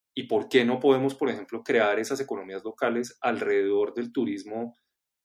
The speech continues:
de nuestra biodiversidad? Que la gente vaya a ver esos animales y reconozca el valor que tienen, no una especie africana que no tiene nada que hacer ahí.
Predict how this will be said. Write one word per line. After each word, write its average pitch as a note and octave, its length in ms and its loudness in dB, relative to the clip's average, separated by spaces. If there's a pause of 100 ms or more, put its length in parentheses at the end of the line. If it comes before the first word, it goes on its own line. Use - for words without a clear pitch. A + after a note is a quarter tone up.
(220)
de G#2+ 540 -2
nuestra B2 540 2
biodiversidad? A2+ 720 0
Que - 80 -14
la F#2+ 80 -6
gente G2 200 -8
vaya B2 320 2
a A2+ 200 -4
ver A2 220 0
esos - 260 -8
animales G#2+ 560 -10
y A2+ 120 -10
reconozca G2 520 -12
el A#2+ 60 -4
valor G2 300 -6
que - 100 -20
tienen, A2 340 -6
no G2 100 -6
una G#2 120 -4
especie A#2+ 400 0
africana G#2+ 540 -6
que - 80 -20
no - 60 -20
tiene A2+ 200 -10
nada A#2 200 -6
que A2+ 100 -10
hacer G#2+ 180 -10
ahí. A#2 240 -6